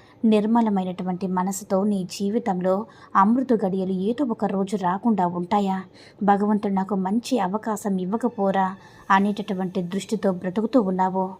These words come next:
నువ్వు కోరుకున్న విధంగానే ఆ భగవంతుడు మంచి స్థానాన్ని కల్పించబోతున్నాడు. ఎందుకో తెలుసా తల్లి,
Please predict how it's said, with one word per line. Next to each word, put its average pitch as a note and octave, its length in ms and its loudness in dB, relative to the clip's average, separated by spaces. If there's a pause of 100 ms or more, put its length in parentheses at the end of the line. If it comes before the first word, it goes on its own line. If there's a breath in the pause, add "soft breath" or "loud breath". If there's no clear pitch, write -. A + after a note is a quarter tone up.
(340 loud breath)
నువ్వు G#3+ 240 8
కోరుకున్న G#3 600 0
విధంగానే F#3 600 -2 (120)
ఆ F#3+ 120 -4
భగవంతుడు F#3+ 640 -2 (100)
మంచి G3+ 320 -2
స్థానాన్ని F#3 520 -2
కల్పించబోతున్నాడు. G3 1040 -2 (500 soft breath)
ఎందుకో G#3+ 360 4
తెలుసా F#3+ 320 -2
తల్లి, G3 320 -2